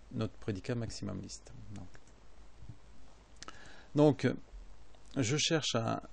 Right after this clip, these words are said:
j'essaie de faire une, un peu une analyse des, euh, récursive, euh, ou une décomposition un petit peu de, du problème.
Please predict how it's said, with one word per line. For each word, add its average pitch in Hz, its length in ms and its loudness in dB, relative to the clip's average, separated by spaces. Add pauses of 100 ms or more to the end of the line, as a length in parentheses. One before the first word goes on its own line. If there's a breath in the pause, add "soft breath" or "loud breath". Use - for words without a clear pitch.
(100)
j'essaie 123 320 0
de - 40 -12
faire 127 160 4
une, 117 140 6
un 117 100 6
peu 135 180 2
une 120 140 6
analyse 107 400 2
des, 110 100 4
euh, 104 320 2 (520 loud breath)
récursive, 113 920 -2
euh, 95 240 2
ou 92 200 0
une 95 80 -2
décomposition 110 880 0
un 95 40 -2
petit - 160 -4
peu 117 160 2
de, 101 300 2
du 95 140 -2
problème. 139 580 0